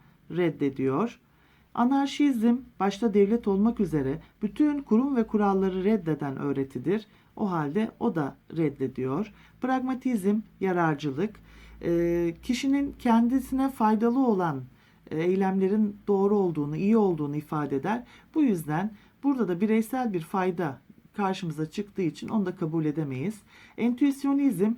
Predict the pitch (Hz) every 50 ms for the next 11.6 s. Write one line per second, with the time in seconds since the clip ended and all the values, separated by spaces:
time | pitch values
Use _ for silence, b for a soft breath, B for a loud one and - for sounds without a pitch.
0 | B B B _ - - 220 220 202 202 220 214 196 226 226 220 - - 170 156
1 | 143 139 139 135 - - 143 175 202 - - b b b b b b b b -
2 | 311 277 277 262 247 247 247 233 196 190 170 160 156 151 139 135 139 135 135 190
3 | 226 - - b b b b b 262 269 285 285 - - - 226 220 214 208 220
4 | 202 - 208 202 202 208 202 226 208 185 - - - 160 160 170 190 190 - -
5 | 190 185 - - 180 175 170 170 156 135 135 151 185 220 247 b b b b b
6 | b b b b - - 269 254 - - 277 262 240 240 285 - B B B B
7 | - 247 233 226 233 240 294 302 - - 240 226 214 190 190 208 202 214 220 208
8 | 185 208 208 202 208 202 208 208 165 165 156 147 143 139 139 - - 139 131 127
9 | 123 131 160 196 B B B B B - 262 247 285 294 - 214 208 190 170 170
10 | 165 - 220 214 220 240 254 247 - 202 196 170 160 170 160 - 165 160 156 160
11 | 175 196 202 196 196 196 - - 139 139 160